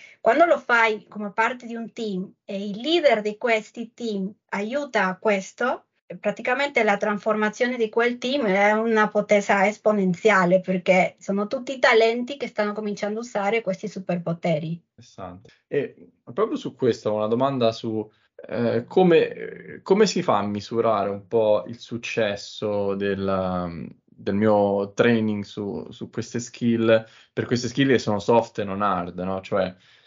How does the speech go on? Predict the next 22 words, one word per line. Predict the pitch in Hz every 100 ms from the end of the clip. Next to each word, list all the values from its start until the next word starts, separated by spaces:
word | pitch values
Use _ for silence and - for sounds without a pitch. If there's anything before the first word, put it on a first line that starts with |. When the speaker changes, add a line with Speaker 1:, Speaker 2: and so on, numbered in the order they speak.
| _ -
Speaker 1:
Mm. | 226
Speaker 2:
se | 196 -
io | 139 175 156 - -
inizio | 139 151 160 - 165
che | 127
non | 117 117 117 113 120
sono | 117 123 113
un | 113
buon | 110 110
comunicatore, | - 117 113 139 170 - 135 135 110
poi | 98 123 117
voglio | 104 104 107
diventare | 110 107 107
un | 107
eccellente | 107 - 139 123 104 92
comunicatore, | 104 104 113 139 135 117 110
però | 95 107
immagino | 101 101 101 98
che |
nel | 95 101
mezzo | 95 101 95 95
sarò | 90 87 92 82